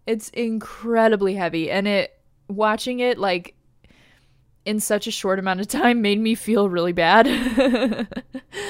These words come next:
Like, it was just, like, a really heavy, deep, dark show that I just was like, "Oh, God."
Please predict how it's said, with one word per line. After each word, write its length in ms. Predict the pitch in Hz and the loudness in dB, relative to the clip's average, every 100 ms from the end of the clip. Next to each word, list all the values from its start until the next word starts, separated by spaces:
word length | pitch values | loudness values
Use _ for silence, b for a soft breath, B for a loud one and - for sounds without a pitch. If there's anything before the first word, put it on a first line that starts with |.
| 370 285 | -6 0
Like, 120 | 302 | 2
it 40 | |
was 160 | 311 285 | 2 0
just, 160 | 311 | 0
like, 120 | 294 247 | 0 0
a 60 | |
really 300 | 214 233 226 | 2 4 4
heavy, 640 | 190 180 190 208 202 170 156 | 0 -6 -4 -2 -2 -4 -6
deep, 580 | 165 185 196 175 - | -6 -6 -4 -6 -8
dark 480 | - 160 113 - - | -6 -4 -4 -8 -14
show 540 | - - - - - 202 | -12 -8 -8 -8 -8 -8
that 200 | 185 - | -8 -6
I 240 | - - 170 | -6 -6 -8
just 440 | - - - - | -12 -14 -16 -16
was 200 | - - | -18 -14
like, 340 | - - - - | -10 -10 -12 -12
"Oh, 280 | 98 - - | -12 -12 -18
God." 480 | - - 110 - | -12 -10 -10 -12